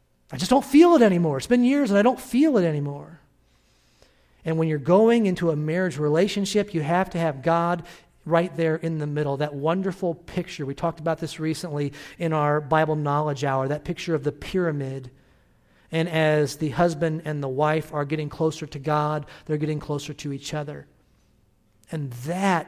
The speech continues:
is God's plan for a successful marriage.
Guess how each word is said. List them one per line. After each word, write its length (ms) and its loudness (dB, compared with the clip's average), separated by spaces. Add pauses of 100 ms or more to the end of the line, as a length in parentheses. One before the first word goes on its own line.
(100)
is 180 -4
God's 400 -4
plan 380 -6
for 160 -4
a 40 -4
successful 840 -2 (320)
marriage. 760 -4